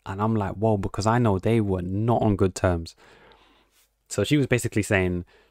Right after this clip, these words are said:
she, obviously she was the rich mum in Fresh Prince, but in real life, no, it's totally different. And I probably, like, she wasn't getting the money she thought she was worth. I don't know, contracts and all that.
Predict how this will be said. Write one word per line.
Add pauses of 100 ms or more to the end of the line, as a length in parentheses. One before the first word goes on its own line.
(400)
she,
obviously
she
was
the
rich
mum
in
Fresh
Prince,
but
in
real
life, (240)
no, (240)
it's
totally
different.
And
I
probably, (120)
like,
she
wasn't
getting
the
money
she
thought
she
was
worth. (760)
I
don't
know,
contracts
and
all
that.